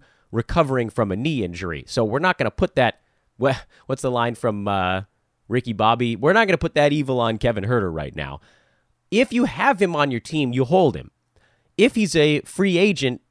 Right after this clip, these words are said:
I think you could probably just keep watching him 'cause I doubt someone else is gonna pick him up after this particular ball game. And those are sort of your two scenarios. You're not dropping him. Wait until he looks healthy because it looks like he could play his way into a role on this team. They really need some third guy.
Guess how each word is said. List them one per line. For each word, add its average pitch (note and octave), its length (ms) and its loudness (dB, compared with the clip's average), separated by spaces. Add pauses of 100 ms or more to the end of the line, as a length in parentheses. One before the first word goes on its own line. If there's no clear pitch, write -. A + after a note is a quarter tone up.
I C#3+ 60 -8
think E4 160 -4
you A#3+ 80 -4
could B2+ 100 -4
probably F3 300 4
just A2+ 200 -4
keep B2+ 180 -4
watching A2 400 0
him G2 100 -6
'cause F#2 140 -6
I A#2 80 2
doubt F3+ 360 0
someone C#3+ 260 -2
else B2 160 0
is G#2+ 80 -10
gonna G#2 140 -6
pick A#2 220 -6
him G2 100 -6
up A#2 160 -2
after F2 260 -6
this G#2 260 -2
particular F2+ 480 -8
ball D2+ 260 -6
game. D2 360 -14 (2000)
And D3 520 2 (500)
those F3+ 280 2
are B3 60 -4
sort F#3+ 240 0
of D3+ 80 -2
your D3 80 -2
two F#3 240 -6
scenarios. B2+ 880 -4
You're C#3 80 -4
not F#3+ 160 0
dropping C3+ 420 2
him. A#2 240 -18 (220)
Wait E3+ 220 -4
until G3 200 -2
he F#3 80 2
looks E3+ 240 -2
healthy C#3+ 400 -2
because B2+ 340 -2
it B2+ 60 -8
looks G#3+ 200 -8
like F3 120 -2
he D#3 80 -8
could C#3 160 -6
play C#3+ 240 2
his A#2 160 -2
way A2+ 220 0
into G#2+ 220 -4
a A2 60 -2
role D3+ 300 0
on D#2+ 140 -4
this D#2+ 140 -8
team. D#2+ 180 -8
They A#2 100 -2
really F#3 240 -2
need E3 220 -4
some B2+ 200 0
third A#2+ 460 0
guy. F#2+ 280 2